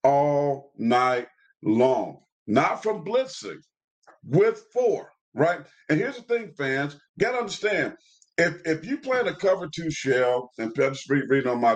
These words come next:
Twitter page or Facebook page, you're like, "Wow, you know, Tabos,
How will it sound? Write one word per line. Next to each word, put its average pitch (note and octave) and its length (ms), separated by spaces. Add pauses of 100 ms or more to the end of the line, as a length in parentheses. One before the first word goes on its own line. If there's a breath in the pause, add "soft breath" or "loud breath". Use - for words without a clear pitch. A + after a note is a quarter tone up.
Twitter D3 280
page G2+ 280
or F#2+ 60
Facebook C3 460
page, G#2 200
you're G#2 100
like, G#2+ 180
"Wow, - 460 (240 loud breath)
you E3+ 120
know, D#3 180
Tabos, F3 560